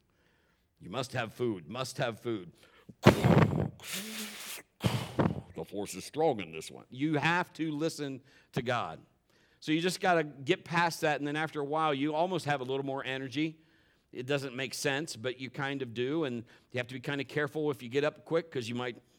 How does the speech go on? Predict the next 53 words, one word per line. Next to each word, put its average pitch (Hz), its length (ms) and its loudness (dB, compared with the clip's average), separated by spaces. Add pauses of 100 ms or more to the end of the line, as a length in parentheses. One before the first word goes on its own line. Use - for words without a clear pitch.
(1200)
be 131 60 -4
a 139 40 2
little 143 140 4
bit 147 160 2
like 147 260 2
that. 151 340 2 (120)
Um, 123 480 -2
but 143 260 2
still, 165 400 2 (540)
you're 151 240 2
able 208 320 4
to 170 80 2
do 160 200 4
it. 135 80 4
If 107 120 -4
God's 165 240 2
called 214 340 -2
you 139 80 -2
to 127 140 -2
it, 135 100 -4
think 233 180 -4
about 165 220 0
this. 123 180 -4
If 123 80 -4
he's 120 160 -6
called 202 300 0
you 151 80 0
to 127 80 -4
do 120 140 -2
it, 131 100 -4
he's 131 200 -6
never 180 180 -2
gonna 202 140 -4
tell 156 180 -2
you 143 80 0
to 123 80 -6
do 131 100 -6
something 117 380 -8
that 107 100 -4
you 117 120 -8
can't 117 220 -8
do 110 120 -4
without 92 260 -8
him. 85 220 -16 (1080)
Now, 151 140 -2
on 180 140 2
your 165 160 4
own, 190 300 0 (960)
could 180 140 -2
be 190 80 0
impossible. 160 560 0
With 139 160 -2
him, 180 280 0